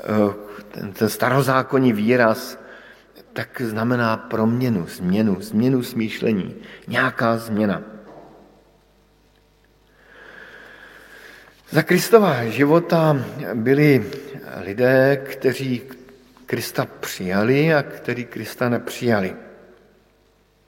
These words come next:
Někteří si Krista ani nevšimli.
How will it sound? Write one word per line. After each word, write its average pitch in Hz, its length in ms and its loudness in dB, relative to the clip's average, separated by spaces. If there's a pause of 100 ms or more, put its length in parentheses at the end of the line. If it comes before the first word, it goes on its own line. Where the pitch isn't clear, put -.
(2250)
Někteří 135 800 2 (600)
si - 180 -8
Krista 139 320 0
ani 135 240 2
nevšimli. 117 560 0